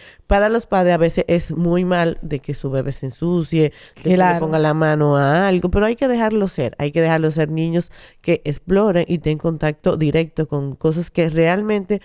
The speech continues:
Speaker 1: en vez de hacerle daño, lo va a ayudar.
Speaker 2: ¿Y este, este proceso de inmunización solamente se da con bebés o es un proceso que se puede llevar a cabo en la adolescencia o adultez?
Speaker 1: Se supone que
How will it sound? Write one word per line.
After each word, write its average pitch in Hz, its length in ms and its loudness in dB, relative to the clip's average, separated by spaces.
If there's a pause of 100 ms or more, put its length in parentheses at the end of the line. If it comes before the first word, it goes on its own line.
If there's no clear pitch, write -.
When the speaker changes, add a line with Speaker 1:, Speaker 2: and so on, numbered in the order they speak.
(240)
Speaker 1:
en 175 140 -2
vez 185 140 4
de 208 220 0
hacerle 196 480 0
daño, 240 360 -4
lo 160 160 -4
va 143 120 -2
a 131 40 -4
ayudar. 131 380 -6 (320)
Speaker 2:
¿Y 208 140 4
este, 285 280 0 (160)
este 247 300 0
proceso 254 400 2
de 220 180 2
inmunización 190 880 2
solamente 240 640 2
se 196 200 0
da 185 180 2
con 180 300 0
bebés 170 420 2
o 208 120 0
es 185 100 0
un 202 80 0
proceso 190 340 0
que 180 120 -2
se 185 120 -4
puede 180 220 2
llevar 180 240 2
a 170 60 -2
cabo 170 380 2 (400)
en 196 140 4
la 180 80 4
adolescencia 190 640 0 (140)
o 175 220 4
adultez? 160 720 0 (320)
Speaker 1:
Se 262 140 0
supone 269 420 -2
que - 300 -4